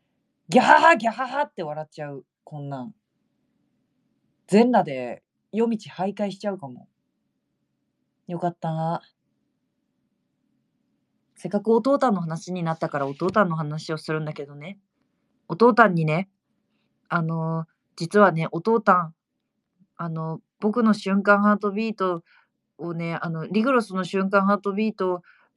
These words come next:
のバージョンは聞いたことあるんだけど、僕のソロバージョンは聞いたことないんだけど、なんかこの間、あの、お仕事の時に、なんか、あのー、車にね、お仕事中に乗る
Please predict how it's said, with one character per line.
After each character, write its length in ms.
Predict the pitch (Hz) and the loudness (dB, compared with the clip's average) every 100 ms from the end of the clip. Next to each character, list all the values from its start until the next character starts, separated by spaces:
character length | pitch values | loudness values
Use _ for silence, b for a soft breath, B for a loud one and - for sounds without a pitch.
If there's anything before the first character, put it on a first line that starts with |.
| _ _ - | _ _ -4
の 200 | 202 175 | -2 4
バ 240 | 220 226 | 6 6
ー 20 | |
ジ 100 | 208 | 4
ョ 60 | 208 | -2
ン 20 | |
は 100 | 214 | -4
聞 120 | 220 | -6
い 20 | |
た 100 | 214 | -8
こ 80 | 208 | -6
と 100 | 208 | -4
あ 20 | |
る 60 | 180 | -6
ん 20 | |
だ 40 | 165 | -8
け 60 | |
ど、 80 | 165 | -10
僕 200 | 208 240 | -8 -6
の 100 | 196 | -6
ソ 100 | 196 | -6
ロ 140 | 190 | -6
バ 160 | 202 220 | 0 -2
ー 20 | |
ジ 140 | 196 170 | -2 -10
ョ 20 | |
ン 20 | |
は 100 | 151 | -12
聞 160 | - 185 | -14 -10
い 40 | |
た 120 | 190 | -10
こ 120 | 202 | -10
と 100 | 196 | -12
な 120 | 175 180 | -14 -16
い 60 | |
ん 40 | 165 | -18
だ 80 | |
け 80 | 156 | -20
ど、 460 | 147 165 165 139 127 _ _ _ _ _ _ _ _ _ _ _ _ - | -16 -14 -14 -16 -20 _ _ _ _ _ _ _ _ _ _ _ _ -14
な 100 | 175 | -10
ん 20 | |
か 140 | 170 165 | -8 -6
こ 100 | 175 | -2
の 120 | 185 | 2
間、 360 | 196 208 190 - _ _ _ - | 4 4 2 -2 _ _ _ -8
あ 100 | 175 | -6
の、 120 | 170 | -6
お 60 | 170 | -6
仕 160 | - | -4
事 440 | 247 285 208 180 165 | 0 0 2 2 2
の 180 | 160 156 | -2 -6
時 240 | 170 160 | -6 -6
に、 460 | 160 175 175 139 - _ _ - | -4 -4 -4 -6 -10 _ _ -6
な 100 | 190 | -4
ん 20 | |
か、 240 | 165 143 - _ _ _ _ _ | -4 -6 -14 _ _ _ _ _
あ 140 | 175 | -4
の 1200 | 160 156 151 151 151 151 151 151 151 151 151 151 | -2 -4 -4 -4 -2 -2 -2 -2 0 0 0 -2
ー、 100 | - _ _ _ | -6 _ _ _
車 380 | - 208 247 262 | 4 6 8 6
に 140 | 254 | 4
ね、 120 | 254 240 | 2 0
お 100 | 196 | 0
仕 140 | 214 | 2
事 260 | 208 208 202 | 2 2 -2
中 220 | 208 196 | 0 0
に 100 | 196 | 0
乗 140 | 185 | 0
る 240 | 185 185 | 2 0